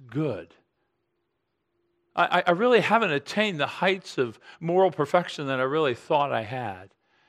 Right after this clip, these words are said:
It, it's coming to terms with the fact that we are marked by shame and guilt over our failures, our repeated failures, our attempts to do better, but our failure again.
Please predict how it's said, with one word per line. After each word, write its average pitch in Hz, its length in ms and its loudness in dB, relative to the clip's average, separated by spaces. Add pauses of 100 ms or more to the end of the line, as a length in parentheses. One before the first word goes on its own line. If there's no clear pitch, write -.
(200)
It, 196 180 4
it's 196 160 2
coming 269 280 -2
to 208 80 -2
terms 233 480 -2
with 165 120 -4
the 160 100 -2
fact 170 360 2
that - 140 -2
we 175 240 2
are 151 320 2 (1120)
marked 214 320 -2
by 190 160 2
shame 143 600 -6
and 147 200 -8
guilt 147 400 -2 (100)
over 139 280 2
our 139 100 2
failures, 147 680 -6
our 165 100 2
repeated 175 520 -2
failures, 101 560 -4 (320)
our 165 140 8
attempts 190 420 4
to 156 140 -8
do 147 120 2
better, 208 320 10
but 156 140 6
our 139 160 6
failure 160 460 2
again. 131 420 -2